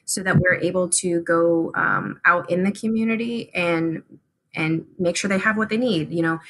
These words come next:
does a kid need a hotspot? Do they need their computer fixed? You know, um, do they just need to see somebody in person, you know, from six feet away? Like,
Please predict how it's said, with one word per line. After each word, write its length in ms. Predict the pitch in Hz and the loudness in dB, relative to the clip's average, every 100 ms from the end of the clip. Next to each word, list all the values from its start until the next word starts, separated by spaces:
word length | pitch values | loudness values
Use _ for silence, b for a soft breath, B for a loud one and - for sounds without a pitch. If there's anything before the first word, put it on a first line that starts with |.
| B | B
does 160 | - 185 | -2 -2
a 60 | |
kid 180 | 170 165 | 0 0
need 140 | 170 170 | 2 0
a 60 | |
hotspot? 600 | 185 226 - - 156 - | 4 2 2 0 0 0
Do 100 | 175 | -4
they 360 | 160 160 156 151 | -2 0 0 0
need 180 | 175 170 | 0 0
their 80 | |
computer 400 | 170 196 - 196 | 0 -2 -4 -6
fixed? 440 | 175 160 - - - | -6 -10 -6 -4 -4
You 80 | 160 | -4
know, 280 | 160 160 - | -6 -8 -6
um, 440 | - - - - - _ _ _ _ - | -4 -2 -4 -8 -12 _ _ _ _ -6
do 160 | 185 | -2
they 160 | 185 180 | 2 0
just 320 | 175 175 - | 0 -2 -2
need 220 | 190 180 - | 0 0 0
to 400 | 190 175 175 170 | 0 -2 -2 0
see 220 | - 190 | 0 2
somebody 360 | 190 196 202 | 2 2 2
in 120 | 202 196 | 2 2
person, 400 | 226 233 180 165 | 0 0 0 0
you 100 | 156 | 0
know, 120 | 160 | -2
from 100 | 170 | -2
six 280 | 170 165 - | -2 -4 -4
feet 140 | 165 151 | -4 -2
away? 280 | 156 151 | -2 -2
Like, 320 | - 170 156 | -2 -2 -4